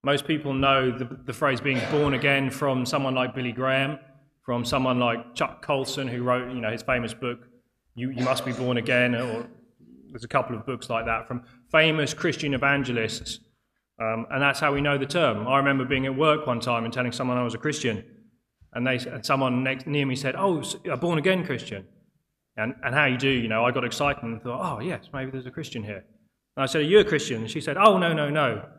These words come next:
And I said, "Oh, how, how do you know that term?" And she said, "Oh, from Billy Graham and Cliff Richard." I was like, "Okay." <laughs> Not as good, but that's how popular this term is known. However,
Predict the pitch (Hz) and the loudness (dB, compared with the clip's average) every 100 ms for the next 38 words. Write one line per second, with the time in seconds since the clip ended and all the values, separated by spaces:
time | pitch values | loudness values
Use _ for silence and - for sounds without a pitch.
0 | _ _ _ _ 131 127 170 135 104 - | _ _ _ _ -10 -4 0 0 -2 -6
1 | 170 165 175 170 165 156 143 180 131 104 | -4 -2 -2 -2 -2 -2 0 0 0 -2
2 | - - _ _ 123 - 123 135 - 147 | -10 -20 _ _ -12 -10 -8 -8 -4 -4
3 | 117 160 160 156 156 165 151 143 139 151 | -2 -2 0 0 4 4 4 0 -4 -6
4 | 170 160 120 101 _ _ _ _ _ _ | -6 -8 -10 -12 _ _ _ _ _ _
5 | _ 117 117 120 127 104 101 107 _ _ | _ -12 -8 -10 -10 -12 -14 -16 _ _
6 | - - - _ _ _ 165 127 120 160 | -14 -14 -20 _ _ _ 0 0 4 2
7 | 113 151 - - 160 - 151 143 170 - | 4 -2 -4 2 4 4 0 2 0 0
8 | 127 123 156 135 120 156 123 156 165 202 | -4 -2 0 0 2 0 0 2 6 6
9 | 143 110 123 | 4 0 -2